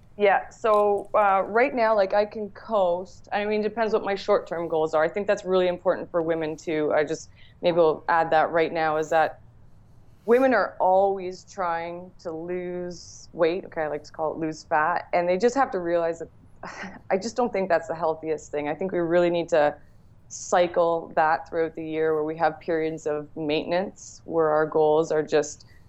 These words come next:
feeling good. Um, I mean, that should always be a goal, but, uh, maybe, you know,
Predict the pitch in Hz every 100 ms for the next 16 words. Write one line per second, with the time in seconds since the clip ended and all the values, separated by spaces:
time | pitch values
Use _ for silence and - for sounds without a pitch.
0 | - 262 269 262 262 202 196 196 196 196
1 | 196 196 - - - 156 147 147 165 151
2 | 147 - - - 170 180 165 151 151 143
3 | 147 143 143 151 - 160 151 165 170 170
4 | - 180 151 -